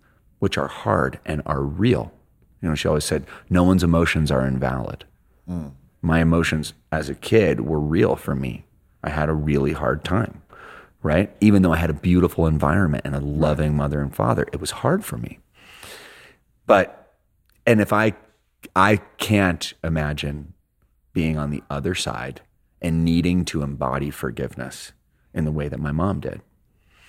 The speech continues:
Speaker 1: But the, but because that she, because she did do that, because I have an actual example of that, I'm able to be like, "Oh, forgiveness is possible."
Speaker 2: Mm.
Speaker 1: When I ch-, when I choose forgiveness,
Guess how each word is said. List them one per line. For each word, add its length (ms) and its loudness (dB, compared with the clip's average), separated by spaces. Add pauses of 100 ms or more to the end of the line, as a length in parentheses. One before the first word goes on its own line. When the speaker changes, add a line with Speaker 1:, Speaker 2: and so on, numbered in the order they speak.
(260)
Speaker 1:
But 160 0
the, 80 0
but 380 -4
because 500 2
that 140 0
she, 560 -4 (140)
because 280 2
she 200 2
did 360 6
do 160 0
that, 300 -12 (760)
because 200 0
I 60 0
have 160 2
an 100 0 (100)
actual 560 -2
example 540 -8 (840)
of 180 2
that, 320 -2
I'm 160 2
able 200 2
to 100 -6
be 100 0
like, 220 -4 (760)
"Oh, 340 0 (720)
forgiveness 540 2
is 80 0
possible." 800 -8 (140)
Speaker 2:
Mm. 240 -8 (640)
Speaker 1:
When 120 2
I 120 2
ch-, 140 -6
when 160 -2
I 100 0
choose 360 0
forgiveness, 680 -6